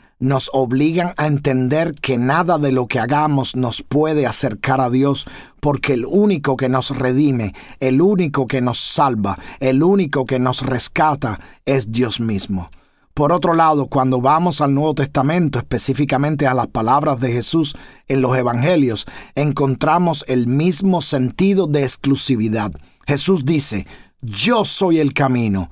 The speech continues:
la verdad y la vida. Nadie viene al Padre sino por mí". Y añade a continuación, "Si me han conocido a mí,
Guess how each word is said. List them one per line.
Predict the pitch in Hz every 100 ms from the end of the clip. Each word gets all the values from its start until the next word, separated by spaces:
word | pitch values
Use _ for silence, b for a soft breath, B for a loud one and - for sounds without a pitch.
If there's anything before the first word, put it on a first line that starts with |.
| b 135
la | 131
verdad | 123 117 117 202 254 - -
y | - 143
la | 110
vida. | 113 123 101 80 B B
Nadie | 104 131 190 254 165 135 107 - B B B
viene | 131 143 151
al | 143
Padre | - 147 113 101 95 - B
sino | - 139 131 143
por | 147 131
mí". | 110 104 92 - B B B
Y | 139
añade | 147 139 147 196 214 190
a |
continuación, | 151 156 147 139 131 - 139 123 101 92 B B
"Si | - 147
me | 127 165
han | 196
conocido | 147 160 143 139 160 156 131
a |
mí, | 139 165 139